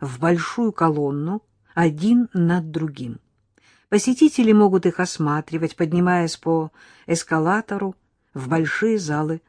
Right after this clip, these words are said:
башен. Для размещения произведений декоративного искусства и графики,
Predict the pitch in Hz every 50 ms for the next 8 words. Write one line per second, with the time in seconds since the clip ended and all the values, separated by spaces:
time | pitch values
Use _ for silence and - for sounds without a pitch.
0 | _ _ - 135 117 87 82 - - - - 131 123 120 - - - _ _ _
1 | _ _ _ _ _ _ _ _ - 151 180 220 233 233 240 208 226 240 233 -
2 | - - 226 220 208 208 202 196 196 196 180 180 196 180 175 190 185 180 180 175
3 | 170 - _ _ _ - 170 196 185 - 196 202 202 - - 170 156 160 160 156
4 | 160 165 160 - - 185 170 - - 165 160 151 - 180 170 160 175 160 147 143
5 | 151 - 170 170 - 202 208